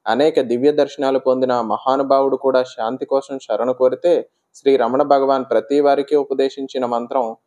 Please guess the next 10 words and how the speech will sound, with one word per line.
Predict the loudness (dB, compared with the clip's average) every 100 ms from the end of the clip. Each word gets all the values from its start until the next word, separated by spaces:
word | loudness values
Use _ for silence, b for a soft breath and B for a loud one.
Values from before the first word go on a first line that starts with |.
| _ -2
మార్గం | 0 2 0 0
ఒకటే, | -2 -4 -2 -4 -6 _ _
అదే | 0 2 2
నేనెవరు | 0 0 2 2 4 2
అన్న | 0 -2
శోధన. | -4 0 0 0 -4 -10 _ _ _
అతి | -8 -8
సులభమైన | 0 0 2 2 2 0
మంత్ర | 0 -2 0 0
జపం, | 0 -2 -6